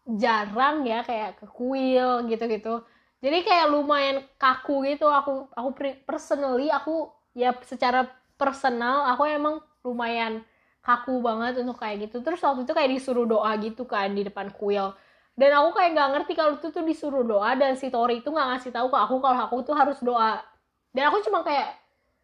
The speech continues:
mondar-mandir aja ngeliatin orang-orang <laughs> jalan. Dan aku nggak ngerti kalau itu suruh doa. Karena nggak ada yang kayak ngangkat tangan dan sebagainya macamnya.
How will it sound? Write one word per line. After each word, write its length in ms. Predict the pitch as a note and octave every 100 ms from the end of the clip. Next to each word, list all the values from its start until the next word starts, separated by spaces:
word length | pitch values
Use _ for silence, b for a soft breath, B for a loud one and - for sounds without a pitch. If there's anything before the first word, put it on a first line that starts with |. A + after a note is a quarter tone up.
| _ -
mondar-mandir 760 | C#4+ D4 C#4+ C4+ D4+ C#4+ D4
aja 220 | F4+ G4+
ngeliatin 340 | F#4 E4+ D#4+ D4+
orang-orang 680 | D4 D#4 A#3+ C#4 C4+ C4+ A#3+
<laughs> 60 |
jalan. 360 | C4+ D4 D4+ C4+
Dan 100 | C4 C4+
aku 100 | F4+
nggak 160 | F4 C4
ngerti 100 | C#4 D#4+
kalau 140 | C#4+ B3+
itu 80 |
suruh 260 | C#4 C4+ A#3+
doa. 460 | A3+ B3+ B3+ A#3 - B B B
Karena 220 | B3 D4 E4+
nggak 120 | C4+ A#3+
ada 60 |
yang 160 | B3+ B3
kayak 160 | B3+ A#3
ngangkat 280 | A3+ A#3+ A#3
tangan 240 | A#3+ B3+
dan 120 | B3
sebagainya 320 | A#3 A#3 A#3
macamnya. 400 | A#3 A3+ C#4 C#4